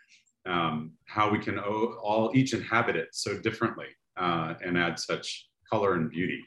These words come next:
to it. Um, so I think there maybe is a, a misunderstanding sometimes when people are approaching Zen that there's this kind of emptying of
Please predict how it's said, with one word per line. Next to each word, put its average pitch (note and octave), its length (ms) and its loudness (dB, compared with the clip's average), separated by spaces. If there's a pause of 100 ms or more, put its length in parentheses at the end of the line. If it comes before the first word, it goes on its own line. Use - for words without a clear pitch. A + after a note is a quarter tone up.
to C2+ 100 -6
it. B1+ 120 -12 (360)
Um, D2+ 420 -4 (120)
so F2 560 -2 (1400)
I G#2 60 -4
think C3+ 280 2
there A#2+ 120 8
maybe A2+ 520 8
is F#2 180 0
a, F#2+ 180 2
a G2 80 -12
misunderstanding F#2+ 1200 0
sometimes F2 640 -2
when F2+ 120 -4
people F2+ 300 -4
are F2+ 200 -2 (240)
approaching G#2+ 500 0
Zen F#2 340 0
that F2 140 0
there's F2+ 300 0
this - 340 -4 (460)
kind A#2 140 4
of - 100 -4
emptying A2 640 6
of F2 120 -2